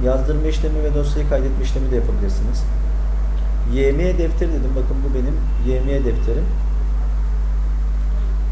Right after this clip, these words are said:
Görmüş olduğunuz gibi. Buradan da gibe göndermeden önce kontrol işlemini yapabilirsiniz.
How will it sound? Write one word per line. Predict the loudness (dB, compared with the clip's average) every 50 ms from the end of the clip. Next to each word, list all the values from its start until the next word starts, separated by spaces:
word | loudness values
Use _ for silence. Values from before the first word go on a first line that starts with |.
| 0 0 0 0 0 0 0 0 0 0 0 0 0 0 0 0 0 0 0 0 0 0 0 0 0 0 0 0 0 0 0 0 0 0 0 0 0 0 0 0 0 0 0
Görmüş | 0 0 0 0 0 0 0
olduğunuz | 0 0 0 0 0 0 0 0
gibi. | 0 0 0 0 0 0 0 -2 0 0 0 0
Buradan | 0 2 2 2 2 2 2 2
da | 2 2 2 2 0 0 0 0 0 0 0 0 0 0 0 0
gibe | 0 2 2 2
göndermeden | 2 2 2 2 4 4 4 4 2 2 2 2 0
önce | 2 2 0 0 0 0 0 0 0 0
kontrol | 0 0 0 0 0 2
işlemini | 2 2 2 2 2 2 2 2
yapabilirsiniz. | 2 2 2 2 2 2 0 0 0 0 0 0 0 0 0